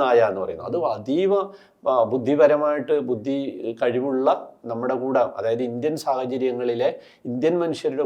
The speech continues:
കൂടെ പരിണമിച്ചതാണ്, നമ്മുടെ സംസ്കാരത്തിൻ്റെ ഭാഗം പോലും ആയിട്ടുള്ള പറയുന്നത്. അതുകൊണ്ടായിരിക്കും ചിലപ്പോൾ മഹാഭാരതത്തിലൊക്കെ, ഏ, മഹാപ്രസ്ഥാന യാത്രയിൽ, ഏ, ധർമ്മപുത്രരുടെ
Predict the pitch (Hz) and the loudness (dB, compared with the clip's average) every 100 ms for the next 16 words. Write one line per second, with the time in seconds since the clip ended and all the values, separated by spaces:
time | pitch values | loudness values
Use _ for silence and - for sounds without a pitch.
0 | 127 131 139 156 170 170 165 151 110 85 | 0 0 0 0 0 0 0 2 0 -2
1 | 78 _ - 117 123 127 127 113 - 143 | -10 _ -8 -4 0 -2 -4 -6 6 6
2 | 139 147 139 120 123 131 147 143 139 131 | 6 4 2 4 4 2 0 -2 0 2
3 | 127 120 120 120 120 - - 120 117 110 | 0 0 0 0 -2 -10 -2 4 4 4
4 | 98 113 120 131 123 127 127 123 135 127 | 0 0 2 2 2 -2 -2 0 0 0
5 | 127 127 135 127 127 123 123 - 131 - | 2 2 2 2 -2 -2 -2 0 -2 -4
6 | - - _ 123 120 117 - - 123 110 | -14 -20 _ 2 6 6 4 -2 -4 2
7 | 131 123 - 120 123 123 117 - 127 123 | 2 2 -2 -2 0 2 2 2 2 4
8 | 120 113 - - - 117 110 98 - 120 | 2 -2 -6 -20 2 6 6 4 -2 -2
9 | 113 127 127 131 123 | 0 0 -2 -2 0